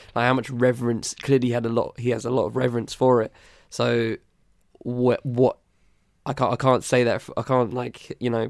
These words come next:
put that in the mix in terms of my opinion, 'cause obviously I don't know how many artists actually care or don't care. You know what I mean? It's just, uh, it's just how it is in that case. But <sighs> I mean,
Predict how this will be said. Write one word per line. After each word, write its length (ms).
put 240
that 300
in 180
the 60
mix 640
in 140
terms 260
of 140
my 160
opinion, 480
'cause 420
obviously 480
I 80
don't 220
know 400
how 400
many 380
artists 320
actually 540
care 420
or 380
don't 280
care. 200
You 140
know 80
what 80
I 40
mean? 120
It's 140
just, 240
uh, 200
it's 100
just 360
how 240
it 120
is 240
in 80
that 140
case. 280
But 320
<sighs> 580
I 60
mean, 360